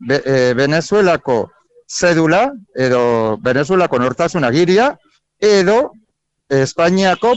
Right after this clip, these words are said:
pasaportea. Nortasun agiri bat ni, ba, legearen aurrean, e, administrazioaren aurrean,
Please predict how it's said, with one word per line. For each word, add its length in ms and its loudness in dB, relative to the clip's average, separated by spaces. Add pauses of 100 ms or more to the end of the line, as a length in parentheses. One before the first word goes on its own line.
(120)
pasaportea. 800 -2 (400)
Nortasun 540 0
agiri 340 2
bat 240 0 (200)
ni, 560 0 (280)
ba, 520 0
legearen 540 0
aurrean, 720 2 (160)
e, 600 0 (100)
administrazioaren 960 -2
aurrean, 560 2